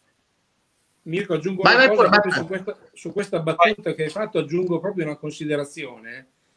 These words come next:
Speaker 1: eh, riferita a, a Cardinali, che prima ha detto: "Io gioco, faccio questo mestiere, ho due figlie, ho capito bene,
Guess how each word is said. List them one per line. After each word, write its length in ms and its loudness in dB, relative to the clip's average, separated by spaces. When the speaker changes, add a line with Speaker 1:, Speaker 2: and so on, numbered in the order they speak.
Speaker 1:
eh, 380 -4
riferita 800 -2
a, 280 -10
a 80 -16
Cardinali, 720 -2
che 140 -2
prima 320 2
ha 20 -10
detto: 540 -8
"Io 380 -4
gioco, 760 -6
faccio 280 -10
questo 240 -8
mestiere, 600 -8
ho 100 -10
due 220 -4
figlie, 380 -2
ho 80 -2
capito 320 -12
bene, 360 -2